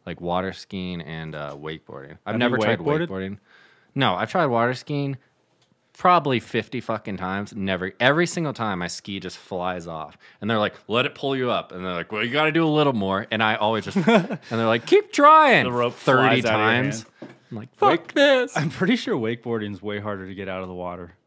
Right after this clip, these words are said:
Speaker 2: than skiing.
Speaker 1: Dude, Matt's tried too. Have you ever water skied?
Speaker 2: No.
Speaker 1: It's hard. It's fucking hard because you have to, like, push down and you're just getting sprayed. You can't see shit, but you can't topple up. And your instinct is to pull,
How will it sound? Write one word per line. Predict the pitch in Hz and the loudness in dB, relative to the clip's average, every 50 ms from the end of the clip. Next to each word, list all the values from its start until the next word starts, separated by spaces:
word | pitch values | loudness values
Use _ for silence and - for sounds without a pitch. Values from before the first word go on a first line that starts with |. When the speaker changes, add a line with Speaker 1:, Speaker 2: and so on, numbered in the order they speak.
| - | -12
Speaker 2:
than | 123 110 98 98 98 - _ _ - - _ _ _ | -10 -8 -8 -8 -10 -14 _ _ -20 -20 _ _ _
skiing. | - - - - - 101 95 95 90 90 98 _ _ _ _ _ _ _ | -18 -18 -16 -14 -12 -12 -10 -10 -12 -14 -16 _ _ _ _ _ _ _
Speaker 1:
Dude, | - 277 302 220 123 | -6 -4 -4 -4 -4
Matt's | 104 113 139 220 - - | -4 -4 -2 -4 -4 -6
tried | - - 247 240 214 196 | -6 -4 -4 -4 -4 -4
too. | - 285 294 175 104 90 - | -4 -4 -2 -2 -4 -4 -4
Have | 120 131 | -4 -2
you | 156 180 | 0 0
ever | 196 208 202 185 | 0 0 -2 -4
water | 160 147 131 147 180 | -4 -2 -2 -2 -4
skied? | 170 - - 208 220 208 _ _ _ _ - _ - | -6 -8 -10 -10 -10 -10 _ _ _ _ -20 _ -10
Speaker 2:
No. | - 110 87 85 82 _ _ _ _ _ _ - | -8 -8 -8 -10 -16 _ _ _ _ _ _ -6
Speaker 1:
It's | 156 185 - | -6 -6 -4
hard. | - - 127 160 147 90 76 - 95 _ _ _ _ _ _ _ _ _ _ _ _ _ _ _ _ _ | -2 -2 0 0 0 -2 -4 -10 -16 _ _ _ _ _ _ _ _ _ _ _ _ _ _ _ _ _
It's | - 147 - - | -10 -10 -10 -10
fucking | - - 202 175 - - 113 | -8 -6 -6 -6 -6 -8 -8
hard | - 143 160 160 123 95 | -4 -2 -2 -2 -2 -4
because | 120 110 - 123 117 | -6 -8 -6 -6 -4
you | 135 151 | -2 -4
have | 156 156 | -4 -4
to, | - 175 | -4 -4
like, | 143 117 - _ | -4 -6 -6 _
push | - - - 151 156 - | -18 -12 -12 -12 -12 -10
down | - 110 98 101 107 123 131 | -10 -8 -6 -6 -6 -6 -6
and | 113 | -6
you're | 104 110 | -8 -8
just | 110 123 - | -8 -10 -12
getting | - 135 107 98 | -12 -12 -12 -10
sprayed. | 98 - - - - - 104 104 95 | -10 -12 -10 -8 -4 -4 -4 -4 -4
You | 90 92 | -6 -10
can't | - 120 113 - | -12 -12 -12 -12
see | - - 117 | -12 -12 -12
shit, | - - - - 107 95 87 - _ - _ _ | -12 -12 -10 -8 -8 -8 -8 -12 _ -20 _ _
but | - | -10
you | 101 107 | -10 -8
can't | - - 131 123 120 - | -6 -4 -6 -6 -6 -6
topple | - - 123 117 117 - - 101 98 | -4 0 0 0 0 0 -2 -2 0
up. | 95 95 85 82 _ _ _ _ _ _ - | 0 0 0 -2 _ _ _ _ _ _ -8
And | 104 110 | -6 -4
your | 110 113 | -4 -4
instinct | 113 107 117 135 123 - - 120 110 - - | -4 -4 -6 -8 -8 -8 -10 -10 -10 -10 -12
is | 104 - - | -12 -10 -10
to | 98 | -12
pull, | 87 - - - 98 98 104 107 107 107 - | -12 -12 -10 -6 -4 -4 -2 -4 -6 -8 -10